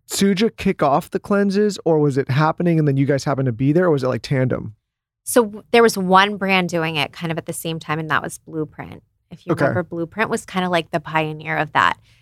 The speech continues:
Speaker 2: And I think that they were the first brand that figured out H P P. And we didn't know it at the time because Whole Foods hadn't launched them yet, but they were going to, which is one reason they were talking to us. They were kind of figuring out what brands.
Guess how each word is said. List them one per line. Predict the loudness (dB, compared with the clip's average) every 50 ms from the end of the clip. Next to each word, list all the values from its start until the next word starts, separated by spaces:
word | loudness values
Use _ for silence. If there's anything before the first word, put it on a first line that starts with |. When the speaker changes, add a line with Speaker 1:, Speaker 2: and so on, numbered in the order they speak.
| _ _ _ 0
Speaker 2:
And | 0
I | 2 0
think | 0 0 -2 -2 -2
that | -2 0 2
they | 2 2
were | 2 2 0
the | -2
first | -4 -8 -10 -10 -6 -4 -2 -2 -2 -4 -6 -10 -10
brand | _ -6 -4 -4 -4 -4 -4
that | -6 -8
figured | -4 -2 -2 -2 0 0 0
out | 2 0 0 0
H | -2 -6 -6 -8 -10
P | -8 -6 -6
P. | -6 -6 -6 -6 -4 -4 -4 -6 -10 -16 -20 _ _ -4
And | 0
we | 2 4
didn't | 4 4 4 4
know | 4 4 6
it | 4 4
at | 0 -2
the |
time | -2 -2 -2 -2 0
because | -2 -4 -4 -4 -6 -4
Whole | -2 -2 -2
Foods | 0 0 -2 -2 0 0
hadn't | 2 0 0 0 0
launched | 0 0 2 0 -2 -4
them | -4 -2 0
yet, | 0 0 0
but | 0 0 0
they | 0 0
were | 0 -2
going | 0 2 2 2 2 0 -4 -6
to, | -10 -10 -10 -10 -10 -12 -14
which | -12 -8 -6
is | -6 -4 -2
one | -2 -2 0
reason | 0 -2 -4 -4 -4
they | -4 -2
were | -2 -2
talking | 0 0 -2 -2 -4 -6
to | -4 -2 0
us. | 0 0 0 -2
They | -2 -4
were | -2 -2
kind | -4 -8 -8 -8
of | -8
figuring | -6 -8 -6 -4 -2 -2
out | -2 -2
what | -2 -4 -2
brands. | -2 -4 -4 -4 -4 -6 -10 -12 -14